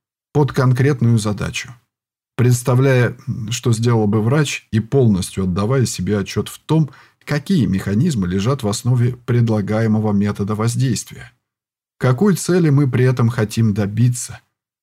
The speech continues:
Когда люди от отчаяния или по недопониманию впадают в крайности,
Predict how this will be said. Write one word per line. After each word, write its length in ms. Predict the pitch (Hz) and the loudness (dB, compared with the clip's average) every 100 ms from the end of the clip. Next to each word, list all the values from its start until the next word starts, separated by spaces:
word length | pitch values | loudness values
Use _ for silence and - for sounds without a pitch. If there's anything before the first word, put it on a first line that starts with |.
| _ _ _ _ _ _ - | _ _ _ _ _ _ 0
Когда 320 | 123 135 190 | 4 6 6
люди 360 | 196 185 165 160 - | 6 6 4 2 0
от 180 | 135 | 2
отчаяния 640 | 139 135 - 156 143 123 117 | 2 0 0 2 4 4 4
или 260 | 123 117 | 2 2
по 400 | 113 127 123 117 - | 2 2 2 2 0
недопониманию 960 | 120 117 110 113 117 117 120 123 101 92 | 0 2 2 2 2 4 4 4 0 -2
впадают 480 | - 104 110 110 - | -4 -2 0 0 -2
в 60 | |
крайности, 640 | - 156 156 95 - - | -2 0 2 0 -4 -12